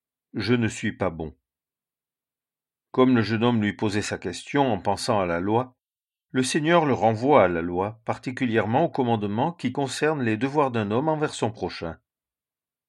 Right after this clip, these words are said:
Le jeune homme pouvait prétendre qu'il les avait observés, au moins en ce qui concernait ses actes. Et Jésus, l'ayant regardé, l'aime.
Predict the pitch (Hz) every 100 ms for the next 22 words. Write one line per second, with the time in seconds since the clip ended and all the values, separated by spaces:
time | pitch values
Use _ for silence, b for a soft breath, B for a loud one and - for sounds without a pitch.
0 | _ _ _ _ _ _ _ 117 101 120
1 | 127 160 120 85 - - 101 107 110 117
2 | 117 151 120 101 - 117 110 101 101 95
3 | 90 - - 98 110 143 - _ _ _
4 | - 98 104 127 131 104 - 117 - -
5 | 110 - 95 92 - 95 113 117 - -
6 | _ _ _ _ _ _ _ _ _ -
7 | 120 120 120 143 160 120 104 104 123 117
8 | 101 92 95 113 - _ _ _ _ -
9 | 90 98 90 80